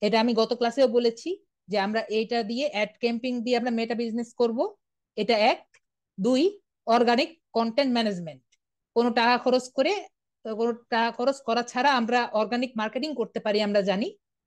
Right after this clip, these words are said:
কিন্তু আমরা শুধুমাত্র Facebook-এ পেজ দিয়ে না, আমরা Instagram দিয়েও কিন্তু এখানে Instagram, WhatsApp যাই হোক সবকিছু দিয়ে আমরা এটা কন্ট্রোল করতে পারি। তো অর্গানিক মান-, কনটেন্ট ম্যানেজমেন্ট আমরা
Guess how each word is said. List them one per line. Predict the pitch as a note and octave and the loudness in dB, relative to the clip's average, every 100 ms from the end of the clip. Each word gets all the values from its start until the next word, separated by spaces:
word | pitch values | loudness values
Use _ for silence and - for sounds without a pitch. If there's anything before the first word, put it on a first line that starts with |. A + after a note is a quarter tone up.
| _ _ _ - | _ _ _ -2
কিন্তু | C4+ C4 D#4+ D4+ | 0 0 2 2
আমরা | A3+ B3 C4+ | 4 2 0
শুধুমাত্র | D#4 D4 D4+ D4 C#4+ E4 E4 C#4+ _ _ _ _ _ - | 0 0 0 -2 2 4 4 0 _ _ _ _ _ 0
Facebook-এ | B3+ A3+ C4 C#4+ | 2 2 -2 -2
পেজ | C#4+ C#4+ | 0 -2
দিয়ে | A#3+ D4 | 2 2
না, | C4+ | 4
আমরা | D4 C4+ | 2 2
Instagram | B3 B3+ C#4+ C4 C#4 B3+ | 2 0 0 0 0 -2
দিয়েও | C#4+ D#4+ | -2 -4
কিন্তু | C4+ C4 D#4 G#4 G#4+ _ _ _ - | -8 -12 -6 -6 -8 _ _ _ -6
এখানে | A3 A#3 C4 A#3 | -4 -2 -4 -2
Instagram, | A#3 - A#3+ C4 F4 F4+ _ - | -2 -2 -2 -2 -4 -10 _ -2
WhatsApp | G#3 G#3+ - A#3+ | -2 0 0 2
যাই | G3 A3 G#3+ | 4 4 4
হোক | B3 - | 0 -2
সবকিছু | - A#3+ A#3 - - C#4 | -2 -2 -2 -10 -8 -4
দিয়ে | A#3+ D4 | 0 2
আমরা | A#3 A3 A#3 | 2 2 0
এটা | A3+ | 0
কন্ট্রোল | A#3 A#3+ C#4+ | 0 0 0
করতে | B3+ C4 G#3+ | -2 -2 -6
পারি। | F#3+ C#4+ G4+ _ _ _ | -4 -6 -8 _ _ _
তো | A#3 | 0
অর্গানিক | G#3 A#3+ A#3+ C#4+ | 4 4 4 2
মান-, | C#4 C4+ C4+ - - | 2 0 -2 -6 -2
কনটেন্ট | B3 A#3+ D4+ B3 | -2 2 0 2
ম্যানেজমেন্ট | A#3+ B3 A#3 D#4+ D#4+ | 0 0 -2 -4 -4
আমরা | G#3+ G#3+ B3+ G4+ | -4 0 0 0